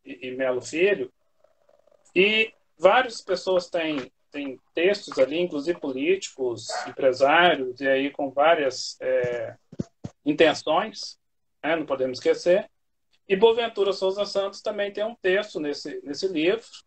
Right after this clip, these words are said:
né, tem escrito sobre essa coisa, que ele fala que a pandemia trouxe mudanças drásticas, é, as alternativas estão entrando na casa da gente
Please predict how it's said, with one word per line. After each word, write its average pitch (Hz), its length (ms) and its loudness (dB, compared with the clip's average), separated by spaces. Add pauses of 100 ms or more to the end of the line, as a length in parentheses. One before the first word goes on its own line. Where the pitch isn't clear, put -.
né, 170 160 0
tem 156 140 -4
escrito 151 420 -2
sobre 139 160 -4
essa 139 180 -2
coisa, 175 280 4
que - 60 -6
ele 220 120 -4
fala 190 320 2
que 208 60 2
a 196 80 4
pandemia 196 640 0 (580)
trouxe 233 320 4
mudanças 165 540 0
drásticas, 190 960 0
é, 147 840 2 (600)
as 151 140 4
alternativas 170 720 2
estão 175 100 -4
entrando 170 300 0
na 160 120 -4
casa 151 240 -2
da 147 140 -4
gente 143 640 -8